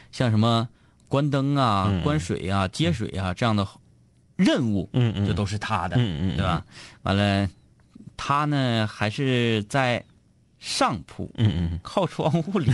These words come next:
Speaker 1: 面的。
Speaker 2: <laughs>
Speaker 1: 有时候呢，我说：“寝室长，你给灯关了呗。”
Speaker 2: 嗯，嗯，嗯。他得下来，走到墙那边。
Speaker 1: 是啥呢？我们四个，
Speaker 2: 嗯，嗯。
Speaker 1: 这个在地下打扑克，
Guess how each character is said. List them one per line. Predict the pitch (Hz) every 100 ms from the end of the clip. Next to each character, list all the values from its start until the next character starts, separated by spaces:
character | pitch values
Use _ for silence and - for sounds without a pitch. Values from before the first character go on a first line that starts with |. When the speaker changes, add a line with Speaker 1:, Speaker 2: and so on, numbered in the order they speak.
| 135
Speaker 1:
面 | 185 135
的。 | - 147 127 143 123 139
Speaker 2:
<laughs> | 139 123 - -
Speaker 1:
有 | - 98
时 | 107 -
候 | 185
呢， | 202 156
我 | 117
说 | 147 151 - - - - - - - -
：“寝 | 120
室 | 135
长， | - 107
你 | 123
给 | 113 92
灯 | 143 185
关 | 214 87 90
了 |
呗。” | 85 73
Speaker 2:
嗯， | 120
嗯， | 107 98
嗯。 | 98 92
他 | 135
得 | 120
下 | 98 - 175 135
来， | 101
走 | 98
到 | 104
墙 | 117 95 113
那 | 135
边。 | 98 85 - - -
Speaker 1:
是 | -
啥 | 135 104 113
呢？ | 123 -
我 | 101
们 | 101 147
四 | - 285 180
个， | 107 - -
Speaker 2:
嗯， | 107 82
嗯。 | 90 87 _ _ _ - _ _ -
Speaker 1:
这 | - 160 127
个 | 110 -
在 | - 247
地 | - 240
下 | 165 151
打 | - 92
扑 | - -
克， | 98